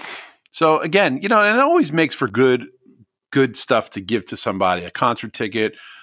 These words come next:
a Broadway ticket, um, maybe a new release of, of an album. I know, uh, Wolfgang Van Halen, uh, is re-, dropping his new album sometime mid-June. Uh, so that's gonna be very interesting to hear. You, I heard the, a couple of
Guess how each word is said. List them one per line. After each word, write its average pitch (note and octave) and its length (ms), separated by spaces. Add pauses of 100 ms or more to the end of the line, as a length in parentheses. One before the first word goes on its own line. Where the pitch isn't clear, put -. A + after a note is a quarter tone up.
(140)
a - 60
Broadway A#2 400
ticket, G#2 680
um, F2 580 (140)
maybe A2+ 500
a G#2 40
new A#2+ 200
release A2 480
of, F#2 240
of - 160
an G2+ 80
album. G#2+ 380
I F#2+ 80
know, G2 280 (460)
uh, F#2 260
Wolfgang A2+ 520
Van G2 200
Halen, A#2+ 680 (120)
uh, G2+ 100
is F2+ 200
re-, F2+ 140
dropping G#2+ 400
his A2+ 180
new A#2+ 160
album G#2+ 580
sometime G2+ 440
mid-June. C3+ 500 (540)
Uh, G2 260
so - 160
that's G2+ 180
gonna G2+ 160
be F#2 140
very G2 300
interesting F#2+ 360
to G2 60
hear. G2+ 140
You, D#3 360
I C3 140
heard E3+ 360
the, A#2+ 140
a G2+ 40 (120)
couple B2+ 320
of G2 200